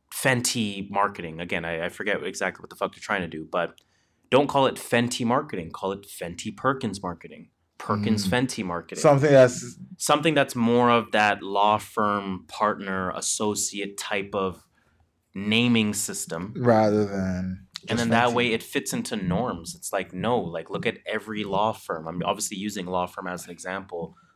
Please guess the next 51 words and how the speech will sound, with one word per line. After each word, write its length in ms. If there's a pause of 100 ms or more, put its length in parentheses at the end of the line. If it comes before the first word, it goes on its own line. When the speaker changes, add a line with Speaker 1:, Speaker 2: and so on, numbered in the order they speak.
Speaker 1:
Look 140
at 160
every 340
law 240
Speaker 2:
But 340
Speaker 1:
firm. 20 (200)
It's 80
Speaker 2:
they're 100
not 160
gonna 240
relate 420
Fenty 520
Perkins 500
law 240
firm 360
to 360 (560)
Rihanna 720
unless 180
it 40
was 100
called 200
Fenty 840
law 260
firm. 300
Like, 140 (460)
Rihanna 180
has 80
Speaker 1:
And 100
Speaker 2:
something 240
to 80
do 60
with 80
it. 100
Speaker 1:
again, 260 (1000)
Speaker 2:
Yeah, 400
the 60 (100)
Speaker 1:
that's 140
Speaker 2:
father 160
Speaker 1:
where 40
Speaker 2:
is 80
Speaker 1:
you'd 80
Speaker 2:
trying 120
Speaker 1:
have 140
Speaker 2:
to 60
Speaker 1:
to 60
get 140
Speaker 2:
use 80
Speaker 1:
some 140
lawyers. 800
<laughs> 60
Speaker 2:
Mm-hmm. 580